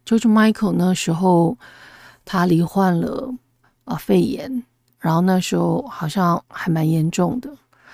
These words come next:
那在二零一六的 Christmas，十二月二十五号那一天，他因为器官衰竭而离开了，啊，人世，离开了地球这样。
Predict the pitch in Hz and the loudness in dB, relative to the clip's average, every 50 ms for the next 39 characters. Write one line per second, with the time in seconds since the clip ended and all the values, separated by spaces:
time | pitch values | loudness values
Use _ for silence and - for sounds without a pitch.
0 | - - - _ _ - 254 240 - 247 - - 277 233 233 208 196 185 196 - | -20 -20 -20 _ _ -2 0 2 2 0 0 2 2 2 4 4 4 2 2 0
1 | - 226 220 226 226 233 240 240 220 202 190 - - - 143 165 - - - 233 | 0 2 4 4 6 6 6 6 4 4 0 -2 -4 -4 -4 -4 -4 -2 0 2
2 | 240 233 - - 196 180 - - - - - _ - - - - - - - - | 2 2 2 -2 -4 -4 -4 -6 -12 -14 -12 _ -8 -6 -6 -4 -4 -4 -4 -2
3 | 165 170 - - 226 220 214 202 208 214 - - - 214 196 - - 175 165 165 | -2 -4 -2 0 2 2 4 4 2 2 0 0 -2 -2 -2 -2 -4 -4 -2 -2
4 | 165 - - - 175 165 160 165 156 156 160 156 - - - - - - - 226 | -2 -4 -4 -4 -4 -2 -2 -2 -2 -4 -6 -6 -8 -8 -8 -8 -8 -8 -10 -10
5 | - _ - - - - - - - - - - - _ _ _ - - - - | -12 _ -20 -20 -20 -20 -20 -20 -20 -20 -20 -20 -20 _ _ _ -14 -8 -8 -6
6 | 131 - 208 180 185 185 185 180 170 - - - 202 175 - 185 170 170 170 - | -4 -2 0 0 2 2 2 0 -2 -4 -4 -6 -6 -4 -2 -2 -2 -2 -2 -2
7 | - 170 156 156 156 - - - - - - - - _ - - 147 147 147 147 | -2 -2 0 0 -2 -4 -6 -8 -8 -8 -10 -12 -16 _ -8 -6 -4 -4 -4 -4
8 | 151 165 196 - _ _ _ _ _ _ _ _ _ _ _ _ _ - 247 208 | -6 -8 -10 -14 _ _ _ _ _ _ _ _ _ _ _ _ _ -4 -4 -4
9 | 160 - - 185 165 160 160 156 - - - 247 247 - _ _ _ _ _ _ | -4 -6 -6 -4 -2 0 0 -2 -2 -4 -6 -8 -10 -14 _ _ _ _ _ _
10 | _ _ _ _ _ _ _ _ _ _ _ _ _ _ _ _ _ _ _ - | _ _ _ _ _ _ _ _ _ _ _ _ _ _ _ _ _ _ _ -10
11 | 240 - - - 240 240 156 151 156 160 - - - 196 208 - - 247 185 180 | -10 -8 -8 -6 -4 -4 -2 -2 -2 -2 -4 -4 -4 -4 -4 -4 -4 -4 -4 -2
12 | - 185 180 180 180 170 165 - 190 175 165 180 - - - 190 - - - - | 0 2 2 2 2 0 -2 -2 -4 -6 -4 -6 -6 -8 -10 -10 -10 -10 -10 -10
13 | - - 233 247 247 247 | -12 -12 -12 -14 -16 -16